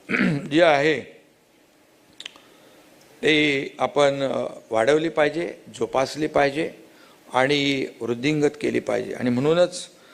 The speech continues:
खऱ्या अर्थाने, अ, मगाशी मला इथं, अ, काही लोकांनी निवेदन दिलं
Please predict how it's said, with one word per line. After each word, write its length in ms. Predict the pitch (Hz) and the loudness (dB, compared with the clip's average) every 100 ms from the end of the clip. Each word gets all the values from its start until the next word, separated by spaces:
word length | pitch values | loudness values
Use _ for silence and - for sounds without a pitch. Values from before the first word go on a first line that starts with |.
| - - | -20 -2
खऱ्या 240 | 135 151 | 2 4
अर्थाने, 640 | 147 - 147 160 165 - - - _ _ _ - | 2 0 0 0 0 -2 -12 -20 _ _ _ -6
अ, 100 | - 135 135 131 123 - - - _ _ _ _ _ _ _ - - - - - | 2 4 4 2 0 -4 -12 -20 _ _ _ _ _ _ _ -20 -20 -20 -14 -2
मगाशी 420 | 123 147 120 135 | 2 2 2 -2
मला 460 | 135 139 139 135 | 0 4 4 4
इथं, 460 | 127 127 143 139 131 - - - _ _ _ - - | 0 0 0 2 0 -6 -20 -20 _ _ _ -16 -2
अ, 360 | 127 123 117 117 - - _ _ _ _ - - - - - - - - - - - - - - - - - - | 2 4 2 -4 -14 -20 _ _ _ _ -20 -20 -20 -20 -20 -20 -20 -20 -20 -20 -20 -20 -20 -20 -20 -20 -20 -10
काही 240 | - 131 139 | 0 0 2
लोकांनी 380 | 143 143 139 139 | 0 0 -2 -2
निवेदन 420 | 131 147 165 180 | 0 2 2 0
दिलं 240 | 135 113 | -2 -4